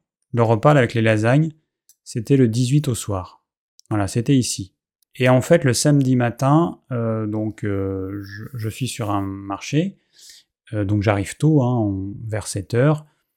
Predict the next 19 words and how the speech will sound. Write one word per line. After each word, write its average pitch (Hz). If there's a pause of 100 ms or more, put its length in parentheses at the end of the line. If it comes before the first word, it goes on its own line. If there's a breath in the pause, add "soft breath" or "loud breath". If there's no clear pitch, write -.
(260)
et 139
je -
prends 127
une 113
petite 147
collation 123
que 113
j'ai 113
arrêtée, 123
mais 98
là 110
c'était 107
pour 107
refaire 117
un 117
test 117
avec 104
le 107
capteur. 147